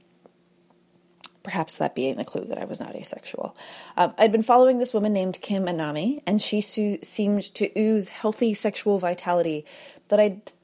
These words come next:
never seen before. So I signed up for Kim Anami's Well Fucked Woman course, and I did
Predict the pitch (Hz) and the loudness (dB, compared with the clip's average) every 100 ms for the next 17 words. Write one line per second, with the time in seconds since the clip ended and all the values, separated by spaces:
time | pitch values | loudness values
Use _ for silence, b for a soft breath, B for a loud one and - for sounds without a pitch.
0 | _ _ _ _ _ - 196 196 196 185 | _ _ _ _ _ -4 0 0 0 -4
1 | - 196 214 202 - - - - - _ | -4 0 0 0 -6 -10 -10 -10 -16 _
2 | _ _ _ _ _ _ b b b b | _ _ _ _ _ _ b b b b
3 | b b b - 226 226 - 233 240 247 | b b b 2 4 4 4 0 2 0
4 | - 220 233 208 185 175 180 175 170 - | -2 -4 0 2 2 0 0 2 2 0
5 | 180 - 160 156 156 - 151 247 - - | -6 -4 -4 -2 -4 -2 -2 -2 -4 -4
6 | 180 170 170 170 | -4 2 2 2